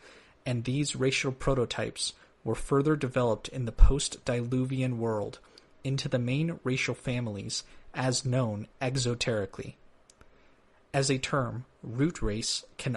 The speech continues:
also refer to the four color divisions of mankind, and also to the five stages of human evolution on this globe, i e, the Hyperborean, the Lemurian, the Atlantean,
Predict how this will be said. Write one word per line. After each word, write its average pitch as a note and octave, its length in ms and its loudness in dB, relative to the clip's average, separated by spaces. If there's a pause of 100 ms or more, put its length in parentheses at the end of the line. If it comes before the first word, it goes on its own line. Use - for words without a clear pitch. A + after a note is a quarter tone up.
also D#3 320 2
refer B2+ 420 0
to A#2 100 -6
the A#2+ 100 -6
four C#3+ 380 0
color C3+ 380 0
divisions A2 600 -6
of A#2+ 200 -6
mankind, A#2 680 -4 (480)
and A#2+ 220 -4
also D3+ 320 0
to D3 100 -4
the C3 80 0
five C3 380 0
stages A#2+ 560 -2
of - 140 -12
human C3+ 360 -4
evolution A#2 680 -4
on A2+ 200 -6
this A2 160 -4
globe, - 440 -6 (680)
i B2+ 340 -2
e, B2 300 -6 (400)
the A#2 60 0
Hyperborean, C#3 1000 0 (440)
the A#2+ 160 -4
Lemurian, B2+ 680 -2 (520)
the A#2+ 160 0
Atlantean, C3+ 720 -4